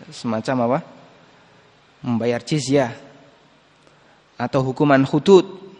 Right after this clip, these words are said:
Mereka juga mendapatkan hukuman hudud sebagaimana yang berlaku bagi kaum muslimin. Inil hukmu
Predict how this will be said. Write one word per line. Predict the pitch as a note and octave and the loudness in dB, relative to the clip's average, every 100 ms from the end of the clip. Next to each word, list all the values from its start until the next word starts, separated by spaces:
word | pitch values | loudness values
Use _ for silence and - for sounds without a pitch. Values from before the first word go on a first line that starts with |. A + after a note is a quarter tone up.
| - - _ - _ _ _ _ A#2+ | -20 -20 _ -20 _ _ _ _ -8
Mereka | A2+ C#3 C3+ | -4 -2 -2
juga | - B2+ | 0 0
mendapatkan | B2 A2+ A2 A2 C3+ C3 | 2 0 -2 -2 -2 -2
hukuman | - A#2+ A#2 | -2 0 -2
hudud | A#2+ A#2 D#3+ E3+ - - | -4 0 2 2 -4 -20
sebagaimana | - - A#2 A2+ A2+ B2+ B2 | -20 -12 -10 -6 -4 -4 -6
yang | |
berlaku | A#2 G#2 G#2+ C3+ C3+ - - - A#2+ | -8 -10 -4 -4 -4 -8 -20 -16 -14
bagi | B2 A2+ | -10 -6
kaum | A#2 A#2 | -4 -4
muslimin. | G#2+ - G2+ G2+ F#2+ A#2 _ _ _ _ _ _ _ _ G4 G4+ _ _ _ _ _ _ _ _ _ _ _ _ _ _ _ _ _ _ - | -6 -10 -14 -12 -14 -18 _ _ _ _ _ _ _ _ -20 -20 _ _ _ _ _ _ _ _ _ _ _ _ _ _ _ _ _ _ -8
Inil | C3 C#3 A2+ | -2 -2 -2
hukmu | - D#3 - D3 F3+ G#3 | -2 -4 -2 0 0 -2